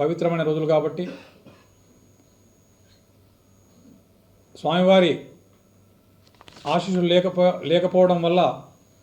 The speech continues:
వాళ్ళకు ఒకవేళ టికెట్ దొరకకపోతే, వారు తిరుమలకు వచ్చి ఈ పవిత్రమైనటువంటి ఈ పది రోజుల్లో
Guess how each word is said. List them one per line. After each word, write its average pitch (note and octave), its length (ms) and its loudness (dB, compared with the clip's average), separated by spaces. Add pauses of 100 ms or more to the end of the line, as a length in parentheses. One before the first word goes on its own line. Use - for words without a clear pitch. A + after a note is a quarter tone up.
(240)
వాళ్ళకు D#3 220 -2
ఒకవేళ E3+ 220 2
టికెట్ F3+ 360 -6
దొరకకపోతే, D#3+ 560 -2 (1400)
వారు F3+ 280 2
తిరుమలకు F#3 420 2
వచ్చి F3 240 -6 (460)
ఈ E3+ 80 -2
పవిత్రమైనటువంటి F3+ 840 -2 (920)
ఈ F3 100 0
పది E3+ 200 0
రోజుల్లో F3 420 2